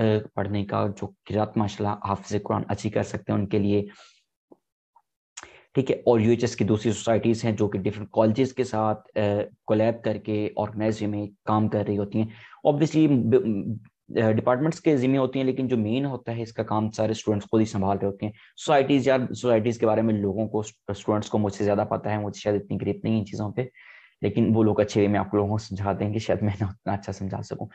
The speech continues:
लेकिन ये डिसअपॉइंटमेंट हुई है कि ये एक्स्ट्रा करिकुलर एक्टिविटीज कम होती हैं, क्योंकि यार एमबीबीएस में बर्डन ही इतना होता है, ये तो हर बच्चा इस दुख दर्द को मेडिकल का समझ सकता है कि मेडिकल में हमारे यहाँ, अ, अ, स्टडी का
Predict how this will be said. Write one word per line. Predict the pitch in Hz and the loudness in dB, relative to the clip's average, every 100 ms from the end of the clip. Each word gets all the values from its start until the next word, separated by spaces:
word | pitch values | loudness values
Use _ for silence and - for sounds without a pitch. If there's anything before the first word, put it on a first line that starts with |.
| - - _ - | -20 -20 _ 2
लेकिन | 131 147 | 4 4
ये | |
डिसअपॉइंटमेंट | 131 123 135 135 131 151 139 | 4 2 4 6 6 4 4
हुई | 139 | 4
है | 139 | 4
कि | 135 | 4
ये | 127 127 - - | 4 4 0 -4
एक्स्ट्रा | 117 - | -2 -2
करिकुलर | 127 123 - | 0 2 2
एक्टिविटीज | 110 123 117 127 - | -2 -2 0 -2 -2
कम | 135 | 0
होती | 117 101 - 107 | 0 -2 -6 -4
हैं, | |
क्योंकि | 120 156 151 | -2 2 4
यार | 170 - | 2 0
एमबीबीएस | 127 131 139 151 | -2 0 -2 -2
में | 131 | 2
बर्डन | 110 120 139 151 | 4 4 2 0
ही | |
इतना | 135 139 | -4 -2
होता | 131 120 131 | -2 -2 -4
है, | 131 - _ - | -4 -6 _ -2
ये | 120 | 2
तो | 127 | 4
हर | 127 | 4
बच्चा | 117 131 | 2 2
इस | 127 120 - | 0 0 -4
दुख | 117 - | -4 -2
दर्द | 113 | -2
को | - 113 | 0 0
मेडिकल | 110 110 113 | 2 2 0
का | 110 - | -2 -4
समझ | 120 131 | -4 -4
सकता | 131 107 113 | -4 -6 -4
है | 117 - _ - - _ | -6 -10 _ -20 -20 _
कि | 170 170 - | 4 4 0
मेडिकल | 117 107 135 156 170 | 2 4 4 4 2
में | 160 | 2
हमारे | 147 131 | 2 0
यहाँ, | 135 131 143 - _ | -2 -2 -4 -6 _
अ, | 120 | 0
अ, | 120 120 - 123 123 127 - _ _ _ _ _ _ _ | 0 0 0 0 0 -2 -8 _ _ _ _ _ _ _
स्टडी | - 147 160 180 | -2 2 2 2
का | 180 156 | 0 -2